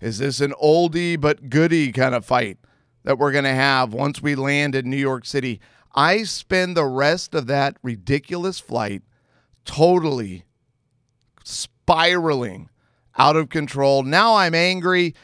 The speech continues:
Who says that? And why would she bring up something that she's upset about before we fly? And I think, well, maybe she's gonna come back to talk.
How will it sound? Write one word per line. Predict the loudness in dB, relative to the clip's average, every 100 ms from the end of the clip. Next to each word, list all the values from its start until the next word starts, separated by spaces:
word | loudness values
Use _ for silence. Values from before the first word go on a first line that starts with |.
| _ _
Who | 0 2 2
says | 0 -2 2 2 2 -2
that? | 0 2 4 4 2
And | -2
why | 0 2 4
would | 2 0
she | -2 -6
bring | -6 -4 -2 2
up | 0 0
something | -2 0 0 -2 -6
that | -6 -6
she's | -4 -2 -2
upset | -4 -6 0 0 2
about | 2 4 4 2 -4 _ _
before | -8 -4 2 4 4
we | 2 -2
fly? | -4 -4 2 4 4 4
And | 2 -2
I | -4
think, | -4 -4 -4 -2
well, | 2 4 4
maybe | 2 2 0
she's | -4 -6
gonna | -4 -4 -4
come | -6 -4
back | 2 2 2 -4
to | -10
talk. | -2 2 4 4 2 -2 -14